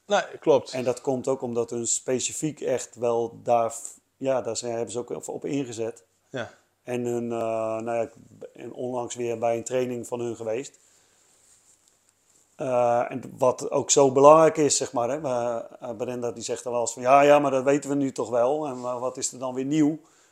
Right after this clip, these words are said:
Speaker 2: natuurlijk hebben ze elke keer weer iets nieuws. Dat er weer steekasmodellen zijn en dat er weer, eh, ja, dat er weer, eh, nog weer iets verzwaard wordt. Ze hadden nu zelfs ook weer lichtere modellen, waar ik dan weer mijn twijfels over heb.
Speaker 1: Mhm.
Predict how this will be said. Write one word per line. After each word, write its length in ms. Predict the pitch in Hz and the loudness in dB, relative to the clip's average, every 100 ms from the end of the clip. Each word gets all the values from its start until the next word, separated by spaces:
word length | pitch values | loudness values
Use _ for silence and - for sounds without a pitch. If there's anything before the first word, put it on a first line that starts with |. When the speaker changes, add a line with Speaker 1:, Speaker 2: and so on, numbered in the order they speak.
| _ _ - 120 | _ _ -16 -6
Speaker 2:
natuurlijk 240 | 139 131 | -6 -2
hebben 200 | 127 117 | -2 -2
ze 80 | 131 | 0
elke 200 | 131 131 | 0 0
keer 200 | 135 127 | -2 0
weer 280 | 131 127 131 | 0 0 -2
iets 180 | 123 | -4
nieuws. 380 | 147 156 147 143 | 2 4 4 2
Dat 220 | 123 113 | -4 -6
er 80 | 120 | -6
weer 280 | 117 117 113 | -6 -6 -6
steekasmodellen 1000 | - 135 127 135 123 - 127 127 127 123 | -2 -2 0 0 0 -2 -4 0 0 2
zijn 340 | 131 127 135 | 2 2 0
en 100 | 120 | -4
dat 180 | 113 113 | -6 -8
er 60 | 117 | -6
weer, 360 | 117 120 117 - _ _ _ _ _ | -4 -4 -4 -10 _ _ _ _ _
eh, 640 | - 131 120 117 117 120 117 | -10 -6 -2 0 2 2 2
ja, 200 | 120 117 | 4 4
dat 200 | 117 117 | 2 -2
er 60 | 120 | -2
weer, 260 | 120 117 | -2 -2
eh, 80 | 120 | -2
nog 240 | 123 120 113 | -2 -6 -2
weer 200 | 127 123 | -2 -2
iets 160 | 123 | -2
verzwaard 460 | - - 135 139 143 | -4 6 10 10 8
wordt. 260 | 143 143 | 4 2
Ze 220 | 131 117 120 | 0 -2 0
hadden 220 | 117 120 | 0 -2
nu 140 | 123 | -6
zelfs 280 | 127 123 113 | -2 -2 -2
ook 160 | - 123 | -6 -4
weer 120 | 123 | -2
lichtere 440 | 135 151 - 139 | 2 2 2 -2
modellen, 480 | 143 139 143 151 156 | -2 2 4 4 2
waar 140 | 127 | 0
ik 100 | 117 | -2
dan 180 | 123 117 | -4 -6
weer 140 | 117 117 | -6 -10
mijn 120 | 113 | -2
twijfels 360 | 131 131 123 | 0 0 -2
over 240 | 127 120 123 | -6 -6 -6
heb. 140 | 143 _ _ _ | -10 _ _ _
Speaker 1:
Mhm. 260 | 139 135 | -6 -6